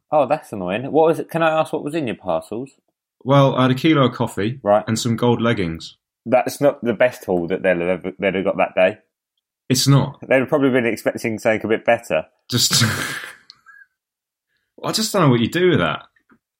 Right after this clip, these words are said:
Speaker 2: Who are you sending a kilo of coffee to?
Speaker 1: And gold leggings.
Speaker 2: You're going to Starbucks wearing your gold leggings. "Hello, <laughs> I've got a kilo of artisan coffee."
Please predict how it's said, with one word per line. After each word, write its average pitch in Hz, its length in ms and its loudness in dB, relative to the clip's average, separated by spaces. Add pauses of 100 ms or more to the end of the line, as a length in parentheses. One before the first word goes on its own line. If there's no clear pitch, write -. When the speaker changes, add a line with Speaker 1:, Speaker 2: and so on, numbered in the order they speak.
(140)
Speaker 2:
Who 156 100 -4
are - 20 -2
you 175 120 -2
sending 165 280 0
a 156 40 0
kilo 151 260 -2
of 139 100 -2
coffee 143 300 -8
to? - 280 -10 (200)
Speaker 1:
And 107 240 0
gold 107 280 2
leggings. 110 640 0 (200)
Speaker 2:
You're 147 200 0
going 175 140 2
to 165 80 -4
Starbucks 147 640 0
wearing 107 160 -2
your 104 80 -2
gold 113 240 0
leggings. 90 560 -2 (240)
"Hello, 160 560 2 (100)
<laughs> - 300 -2
I've 143 880 0
got - 240 -6
a - 160 -2
kilo 190 440 -2
of 139 160 -4 (160)
artisan 156 560 2
coffee." - 640 -6